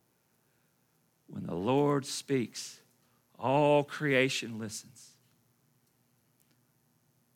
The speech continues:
But we in our faith, we must be like that. When the word of the Lord speaks,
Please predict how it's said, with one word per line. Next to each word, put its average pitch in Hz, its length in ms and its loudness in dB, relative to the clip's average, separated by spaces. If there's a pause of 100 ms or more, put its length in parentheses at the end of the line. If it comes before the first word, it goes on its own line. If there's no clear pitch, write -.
But - 120 -12
we 131 340 0
in 117 80 -2
our 117 160 0
faith, 95 600 -10 (760)
we 113 120 -2
must 110 300 -4
be 107 140 -6
like 95 340 -4
that. 92 280 -12 (840)
When 104 160 -6
the 95 80 -6
word 117 600 -2 (260)
of 104 80 -10
the 110 60 -6
Lord 104 540 -4 (360)
speaks, - 760 -14